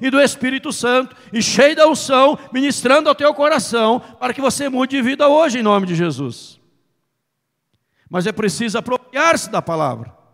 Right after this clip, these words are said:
receber a palavra e mudar os pensamentos limitantes.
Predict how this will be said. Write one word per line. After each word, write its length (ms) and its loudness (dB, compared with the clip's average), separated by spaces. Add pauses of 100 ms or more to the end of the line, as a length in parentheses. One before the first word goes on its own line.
(880)
receber 640 0
a 80 4
palavra 540 -6 (2000)
e 580 -2 (460)
mudar 480 2
os 100 -6
pensamentos 760 -2
limitantes. 880 -6